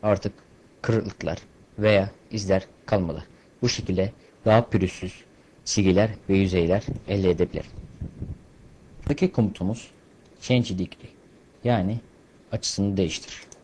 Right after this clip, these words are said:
Bir eğri çiziyorum ve eğriyi seçip komutu ne olduğunu görebilmek için bir yüzey çıkartıyorum.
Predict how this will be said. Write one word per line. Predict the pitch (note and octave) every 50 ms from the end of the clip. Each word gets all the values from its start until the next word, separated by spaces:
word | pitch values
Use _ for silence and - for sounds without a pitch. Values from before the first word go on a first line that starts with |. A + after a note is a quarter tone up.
| - - _ - _ _ - _ - - - _ - - - - - - - - - - - - - - -
Bir | C3 C3+
eğri | C3+ B2 B2+ B2
çiziyorum | - - - - C#2+ C#2+ - G2 - - - - - - - _ - - - _ _ - _ - - - - - - - _ - - - - - _ - _ _ - _ - _ _ _ - -
ve | A#2
eğriyi | F#2 G2+ A#2 A2+ A2 A2
seçip | A2 - G#2 - - F2+ - _ - _ _ - _ - _ - - _ _ -
komutu | - A2+ A2 G#2+ - A#2 G2+ - - - -
ne | A2
olduğunu | G#2+ G#2+ G2+ G2 G#2 G2+ G2 F#2+
görebilmek | G2 G2 G2 F#2+ G2 G2 G2+ G2+ G2 F#2 -
için | - - - D#2+ F2 - - _ _ - - - _ _ - _ _ _ _ - _ - _ _ _ _
bir | - G#2+
yüzey | G#2+ G2 G#2 G2+
çıkartıyorum. | F#2+ - - E2+ D#2+ - - - -